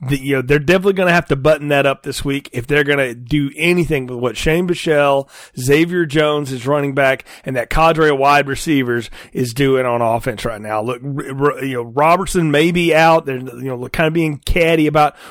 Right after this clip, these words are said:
whether or not he's gonna play or not, but they got three or four other guys behind him at S M U that can all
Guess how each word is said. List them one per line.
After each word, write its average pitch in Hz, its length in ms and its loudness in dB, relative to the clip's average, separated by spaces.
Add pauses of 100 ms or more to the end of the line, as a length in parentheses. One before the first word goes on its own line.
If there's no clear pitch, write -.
whether 151 200 0
or - 20 2
not 151 140 2
he's 156 200 -2
gonna 151 220 0
play 160 240 0
or 156 100 2
not, 156 180 2
but 160 120 -4
they 233 100 4
got 165 180 0
three 156 140 4
or 139 60 2
four 139 200 2
other 131 140 0
guys 127 240 0
behind 135 340 -2
him 123 120 0
at 123 140 -10
S 131 200 -2
M 131 120 -2
U 127 240 -2 (320)
that 139 160 -4
can 139 100 -2
all 147 480 2